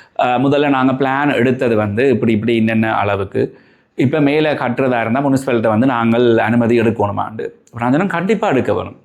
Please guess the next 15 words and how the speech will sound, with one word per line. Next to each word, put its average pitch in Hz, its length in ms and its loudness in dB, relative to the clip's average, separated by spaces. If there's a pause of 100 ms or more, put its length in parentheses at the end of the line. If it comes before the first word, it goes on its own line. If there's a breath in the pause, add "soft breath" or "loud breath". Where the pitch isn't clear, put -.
(380)
முனிசிபாலிட்ட 160 340 0
அனுமதி 151 380 2
எடுத்துட்டு 160 500 2
கட்டுறது 131 280 0
தான் 143 120 -2
நல்லது." 107 420 -2 (440 loud breath)
அப்ப 110 200 -2
பில்டர்ஸ் 226 440 2
என்ன 160 500 0 (100)
சொல்லியிருக்கணும்னு 120 640 0
எனக்கு 110 240 -2
அவ, 107 120 2 (100)
அவ 120 140 0
சொன்னதை 151 420 0
சொல்றேன். 98 300 -4